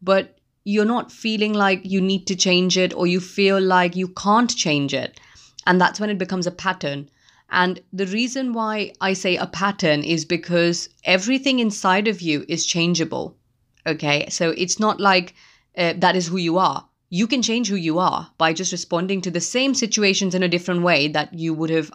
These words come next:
ideally have liked to respond to it in that way. So, um, patterns are not something that have been happening since two weeks, three weeks, or a month. Um, those are shorter patterns. They could also be a result of circumstances you're in. It could also be a result of stress.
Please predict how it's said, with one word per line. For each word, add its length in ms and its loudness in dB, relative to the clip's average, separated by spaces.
ideally 800 0
have 220 -8
liked 400 -4
to 380 -4
respond 420 -4
to 100 -4
it 240 -6
in 220 0
that 180 0
way. 300 -2
So, 640 4
um, 400 4
patterns 400 0
are 60 -2
not 240 -4
something 300 -4
that 100 -2
have 120 -2
been 140 -2
happening 420 -2
since 260 -6
two 200 -6
weeks, 240 -8
three 200 -6
weeks, 340 -4
or 260 2
a 100 -2
month. 440 2
Um, 420 0
those 160 -4
are 60 0
shorter 400 0
patterns. 560 -4
They 180 -2
could 160 -6
also 340 -2
be 440 -2
a 100 -2
result 400 2
of 100 -8
circumstances 720 0
you're 140 2
in. 180 0
It 180 -10
could 100 -4
also 240 -4
be 100 0
a 40 2
result 280 0
of 80 -6
stress. 360 0